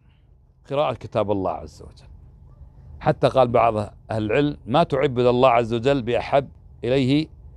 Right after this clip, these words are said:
من قراءة كلامه". نحن الآن يا أخوان قد قطعنا شوطاً كبيراً لأن عرب، حتى المعرف منا يقرأ شوي شوي سهولة يتعلم،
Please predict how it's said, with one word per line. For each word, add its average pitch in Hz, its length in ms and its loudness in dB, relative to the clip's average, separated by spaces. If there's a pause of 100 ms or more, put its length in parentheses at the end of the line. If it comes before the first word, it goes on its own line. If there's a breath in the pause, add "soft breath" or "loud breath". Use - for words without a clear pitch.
(400)
من 143 160 0
قراءة 135 400 2
كلامه". 85 400 -10 (2000)
نحن 143 240 2
الآن 175 320 6
يا 156 60 2
أخوان 170 460 0 (1400)
قد 151 160 2
قطعنا 165 400 4
شوطاً 160 340 0
كبيراً 156 560 2 (200)
لأن 147 240 0
عرب، 156 320 4 (960)
حتى 160 240 -4
المعرف 151 280 4
منا 143 260 0
يقرأ 151 420 2
شوي 143 240 -6
شوي 147 260 -2 (220)
سهولة 139 460 0
يتعلم، 101 460 -2